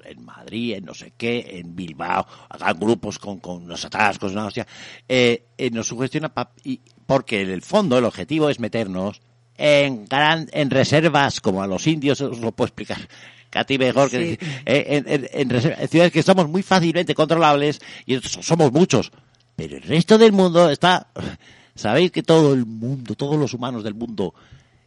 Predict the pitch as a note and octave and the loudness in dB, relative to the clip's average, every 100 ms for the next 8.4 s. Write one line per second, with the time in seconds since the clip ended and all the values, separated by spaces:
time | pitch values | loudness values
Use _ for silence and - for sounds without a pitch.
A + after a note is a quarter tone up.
0 | _ G#2+ A2+ B2+ A#2 G2+ A#2 D#3 - C3 | _ -2 0 0 -2 -2 -4 -4 -2 -2
1 | - C3+ B2+ A2 G#2 G#2 - A#2 A#2 - | 0 -2 -2 -4 -6 -8 -8 -8 -8 -10
2 | D#2 F#2 D3 G#2+ G#2+ - F#2 E2+ B2 D3+ | -8 0 0 2 -2 -6 -10 -4 -2 -2
3 | B2+ G#2+ A2+ - F2+ F2 F2 D#2 B1+ - | -2 -4 -6 -8 -10 -10 -14 -18 -20 -16
4 | F2 F#2+ C2+ A#1+ _ _ _ B2+ A2+ C3+ | -14 -14 -16 -20 _ _ _ -10 -10 -10
5 | A#2+ A2+ - F3 C3 D2 C#2+ - F3 D3+ | -8 -8 -8 -4 -4 -6 -16 -10 -8 -8
6 | F2+ F2+ E2+ D#2 E2+ D#2+ C#2 - C#3 E2 | -8 -10 -12 -16 -16 -18 -20 -18 -16 -12
7 | - F3 D3+ - - - _ _ _ _ | -4 -4 -4 -14 -16 -20 _ _ _ _
8 | _ _ F#2 | _ _ -14